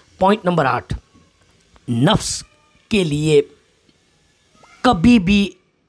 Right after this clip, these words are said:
बड़ाई या बुलंदी ना चाहे। इंसान अपने नफ्स पर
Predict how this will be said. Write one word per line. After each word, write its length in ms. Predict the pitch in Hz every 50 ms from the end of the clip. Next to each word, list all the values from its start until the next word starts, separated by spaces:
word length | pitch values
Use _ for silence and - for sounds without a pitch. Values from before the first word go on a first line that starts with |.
| _ _ 151
बड़ाई 480 | 135 123 120 139 151 170 180 185 185
या 160 | 175 160 151
बुलंदी 480 | 123 107 120 139 147 160 160 156 139 131
ना 180 | 117 113 110 104
चाहे। 340 | - - 98 90 95 - - - _ - - - _ _ _ -
इंसान 440 | 156 175 165 - - 180 180 175 175
अपने 260 | 165 160 - - 139
नफ्स 280 | 120 135 175 170 - -
पर 260 | - - 180 160